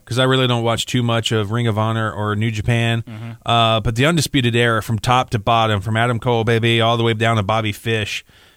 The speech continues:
Speaker 1: each of 'em have their strengths, and I can't see many weaknesses. They're all solid, and, I mean, you p-, put e-, either combination of two of 'em in the ring, and they're deadly, bro.
Speaker 2: Oh, yeah. Absolutely.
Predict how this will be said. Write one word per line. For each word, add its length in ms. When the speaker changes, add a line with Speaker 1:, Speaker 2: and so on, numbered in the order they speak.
Speaker 1:
each 220
of 140
'em 100
have 180
their 120
strengths, 680
and 180
I 140
can't 300
see 240
many 280
weaknesses. 720
They're 160
all 160
solid, 720
and, 540
I 180
mean, 460
you 280
p-, 140
put 340
e-, 180
either 480
combination 580
of 120
two 240
of 120
'em 120
in 80
the 80
ring, 400
and 80
they're 120
deadly, 340
bro. 300
Speaker 2:
Oh, 140
yeah. 220
Absolutely. 720